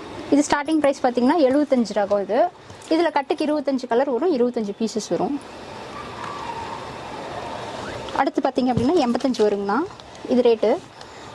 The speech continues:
இதுக்கும் இருபத்தஞ்சு பீசஸ் வரும். இதுக்கு அடுத்த குவாலிட்டின்னு பாத்தீங்கன்னா, நூ-, இது நூத்தி முப்பது ரூபா பிரைஸுங்கண்ணா.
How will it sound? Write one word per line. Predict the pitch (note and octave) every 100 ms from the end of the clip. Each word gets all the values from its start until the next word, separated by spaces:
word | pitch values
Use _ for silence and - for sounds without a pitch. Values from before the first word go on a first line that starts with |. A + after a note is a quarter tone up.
| -
இதுக்கும் | D#4+ F#4 E4
இருபத்தஞ்சு | D#4 C4+ A#3+
பீசஸ் | A#3+ A#3+ A#3
வரும். | G3+ F#3+ B3 - - - - -
இதுக்கு | D4 -
அடுத்த | C#4+ D4 F#4
குவாலிட்டின்னு | D#4 D4 D4 D4+
பாத்தீங்கன்னா, | B3+ A#3 B3+ F4+
நூ-, | D#4 - - - -
இது | D4
நூத்தி | D#4+ F4+ F4+
முப்பது | D#4+ C#4 C#4
ரூபா | B3+
பிரைஸுங்கண்ணா. | A#3 A3 G#3+ B3